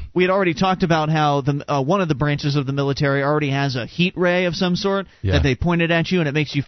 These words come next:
Speaker 1: uh, makes you feel like your skin's burning off. Uh, so they've already got that.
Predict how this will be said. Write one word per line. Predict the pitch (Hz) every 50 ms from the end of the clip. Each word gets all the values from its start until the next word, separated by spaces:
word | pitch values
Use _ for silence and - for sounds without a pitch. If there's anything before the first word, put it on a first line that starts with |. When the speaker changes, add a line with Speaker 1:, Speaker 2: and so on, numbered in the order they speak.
| - - -
Speaker 1:
uh, | 156 143
makes | 135 160 160 -
you | 143
feel | - 170 160
like | 151 143
your | 147 127
skin's | 120 - - - 170 160 175 180 170 143
burning | 139 175 175 175 175 180 180
off. | 180 180 185 202 202 - - - - _ _ _ _ _
Uh, | - 139 135 127 127 -
so | 135 - 160
they've | 147 165 156
already | 180 190 202 160 139 127
got | 120 156 156 147 - 131
that. | 143 151 135 113 98 87